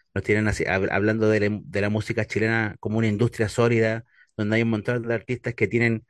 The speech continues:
que ellos mismos ya son una empresa como artistas cada uno, ¿cachai? Que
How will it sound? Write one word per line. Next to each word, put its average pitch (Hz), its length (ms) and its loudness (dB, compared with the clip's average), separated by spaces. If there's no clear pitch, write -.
que - 120 -4
ellos 113 160 4
mismos 120 240 0
ya 117 120 4
son 127 260 -2
una 113 140 0
empresa 107 480 -4
como 104 200 -8
artistas 117 440 -6
cada 110 180 0
uno, 117 240 2
¿cachai? 107 400 -6
Que 98 280 0